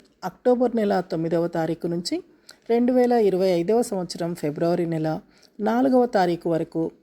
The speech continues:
వక్రగమనంలో సంచరిస్తాడు. ద్వాదశ రాశులపై ఈ గురుగ్రహ సంచార ప్రభావాన్ని తెలుసుకోబోయే ముందుగా మనం కొన్ని విషయాల్ని దృష్టిలో ఉంచుకోవాలి.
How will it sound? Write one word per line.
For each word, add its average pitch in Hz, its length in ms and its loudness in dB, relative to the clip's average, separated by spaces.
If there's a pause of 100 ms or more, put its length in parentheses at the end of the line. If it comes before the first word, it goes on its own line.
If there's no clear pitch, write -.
(160)
వక్రగమనంలో 165 840 -2
సంచరిస్తాడు. - 800 -10 (1120)
ద్వాదశ 262 440 4
రాశులపై 202 720 0 (280)
ఈ 196 120 0
గురుగ్రహ 190 480 0
సంచార 170 440 -4
ప్రభావాన్ని 156 680 -4
తెలుసుకోబోయే 151 720 -2
ముందుగా 147 500 -2 (480)
మనం 165 240 0
కొన్ని 156 280 0
విషయాల్ని 156 560 -2
దృష్టిలో 160 460 -4
ఉంచుకోవాలి. 151 720 -8